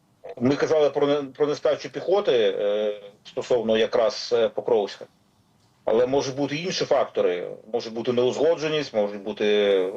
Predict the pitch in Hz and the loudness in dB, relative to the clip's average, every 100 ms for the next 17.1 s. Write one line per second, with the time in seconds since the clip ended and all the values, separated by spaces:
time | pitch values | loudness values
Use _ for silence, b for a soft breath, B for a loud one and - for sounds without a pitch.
0 | 123 123 117 120 113 110 127 127 165 170 | -4 -2 2 0 0 -4 0 0 0 0
1 | 170 117 110 107 110 107 117 107 117 104 | 0 0 -2 -4 -8 -4 -2 2 2 0
2 | 98 120 135 143 120 113 113 110 90 113 | -2 0 2 2 0 -2 -2 0 2 2
3 | 170 170 151 151 139 131 113 117 104 104 | 2 2 0 0 0 2 2 0 0 -6
4 | - _ _ _ _ _ _ _ _ _ | -18 _ _ _ _ _ _ _ _ _
5 | _ _ - - 135 127 117 131 135 120 | _ _ -8 -2 -2 -2 0 2 4 2
6 | 110 123 110 - _ _ _ _ _ _ | 2 0 0 -4 _ _ _ _ _ _
7 | - 117 117 117 113 123 123 - 123 - | -2 2 4 4 2 0 -2 -2 -10 -2
8 | 123 120 120 117 117 113 - 135 120 131 | 2 6 6 6 6 4 0 -4 -4 -2
9 | 131 135 180 220 - 135 127 139 131 120 | 0 2 2 2 0 -4 0 0 2 -2
10 | - _ _ _ _ _ _ - 123 131 | -6 _ _ _ _ _ _ 2 4 4
11 | 156 160 151 151 143 135 135 135 131 143 | 4 4 4 4 4 4 4 2 2 -4
12 | 135 139 127 147 117 107 95 110 113 101 | -10 -4 0 0 -2 -10 -8 -2 0 0
13 | 101 95 - - - 123 123 202 196 143 | -2 -6 -6 -10 -4 -4 -2 0 0 0
14 | 117 131 131 117 120 110 113 110 107 120 | 0 2 2 0 -4 -4 -4 -4 -4 0
15 | 135 123 107 101 104 113 107 123 117 107 | 2 4 6 4 2 -2 -2 0 2 2
16 | 113 107 113 104 98 107 101 104 104 85 | 2 4 4 4 2 0 0 2 2 0